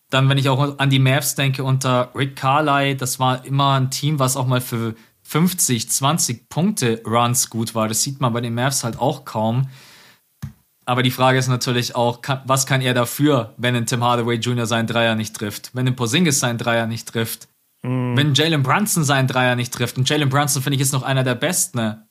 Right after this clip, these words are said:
Speaker 1: jetzt gerade in dem Team, der zumindest im Eins gegen Eins ziehen kann, der wirklich ein paar gute Spiele dabei hat. Aber nichts davon ist irgendwie auf dem Niveau, dass ich sagen kann, die Mavs können in diesem Jahr angreifen. Und obwohl, wie du gerade gesagt hast,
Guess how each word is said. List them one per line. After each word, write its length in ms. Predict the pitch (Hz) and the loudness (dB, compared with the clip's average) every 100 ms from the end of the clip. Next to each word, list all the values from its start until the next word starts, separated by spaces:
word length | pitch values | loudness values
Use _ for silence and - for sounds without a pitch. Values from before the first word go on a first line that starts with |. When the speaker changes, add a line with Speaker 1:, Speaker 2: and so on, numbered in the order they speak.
| - | -4
Speaker 1:
jetzt 260 | 131 131 - | -2 0 0
gerade 240 | 131 123 | 0 0
in 180 | 131 123 | 0 -2
dem 240 | 123 123 | 0 -2
Team, 380 | 123 - 113 113 - - - | -2 -2 -2 -2 -8 -12 -2
der 120 | 151 | -2
zumindest 440 | 151 143 139 131 | 0 2 2 0
im 80 | 139 | 0
Eins 220 | 131 131 | 0 0
gegen 180 | - 127 | -2 -2
Eins 320 | 127 123 - | 0 0 0
ziehen 300 | - 131 123 | 0 0 -2
kann, 340 | 110 120 107 110 _ _ _ | -2 -4 -4 -6 _ _ _
der 220 | 117 160 | 0 2
wirklich 260 | 170 139 135 | 0 -2 -4
ein 60 | - | 0
paar 160 | 135 | -2
gute 240 | 117 117 120 | -2 -4 -4
Spiele 340 | - 117 117 | -4 -2 -2
dabei 400 | 113 - 107 107 | -2 -2 -4 -4
hat. 320 | 104 107 - - - - - _ | -6 -6 -8 -10 -20 -20 -20 _
Aber 220 | 123 123 131 | -2 2 4
nichts 380 | 151 175 - | 4 2 -2
davon 360 | - 139 156 143 | -2 -2 0 0
ist 180 | 135 - | -2 0
irgendwie 320 | 147 156 139 | 0 0 0
auf 160 | 135 135 | -2 0
dem 160 | 135 | 2
Niveau, 300 | 131 127 131 | 4 2 0
dass 160 | 139 135 | 0 0
ich 100 | 131 | 0
sagen 280 | 135 131 127 | 2 2 2
kann, 160 | 131 | -2
die 120 | 123 123 | -2 0
Mavs 300 | 131 131 - | 0 0 0
können 200 | 131 123 | 0 2
in 100 | 123 | 0
diesem 280 | 127 131 127 | 0 0 0
Jahr 180 | 127 | 0
angreifen. 520 | 127 131 113 110 - 113 | 0 0 0 -4 -4 -8
Und 120 | 113 | -6
obwohl, 600 | 120 107 156 214 131 110 - _ _ | -6 -2 2 4 4 0 -12 _ _
wie 80 | 131 | 0
du 100 | 135 | 0
gerade 220 | 131 131 | 2 0
gesagt 400 | 127 120 135 135 156 | 0 0 0 0 -4
hast, 400 | 151 - - | -2 -4 -8